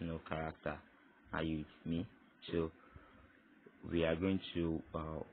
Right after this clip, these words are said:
work on a scene like this. Are you with me? All right. Now,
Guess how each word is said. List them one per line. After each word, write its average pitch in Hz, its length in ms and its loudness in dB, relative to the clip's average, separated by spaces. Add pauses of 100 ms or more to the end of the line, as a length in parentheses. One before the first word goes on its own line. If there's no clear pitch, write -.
work 85 200 2 (160)
on 78 200 -4
a 80 300 -8
scene 80 220 0 (240)
like 76 260 -6
this. 78 140 -2 (560)
Are 80 80 0
you 80 140 0
with 76 260 -8
me? 76 100 -8 (1300)
All 85 120 2
right. 80 200 2 (2000)
Now, 90 240 8